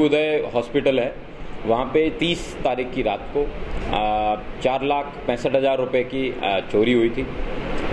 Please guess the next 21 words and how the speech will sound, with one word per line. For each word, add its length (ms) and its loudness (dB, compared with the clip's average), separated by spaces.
उस 280 2
चोरी 280 4
के 220 4
बाद 220 0
में 180 2
मॉर्निंग 360 0
में 140 0
जब 180 2
हॉस्पिटल 340 -4
के 80 -2
संचालक, 440 2
आ, 600 0
अस्पताल 380 -2
में 120 0
आए 200 0
तो 120 -2
उन्हें 200 0
पता 180 2
चला 260 2
कि 240 -2
उनकी 360 2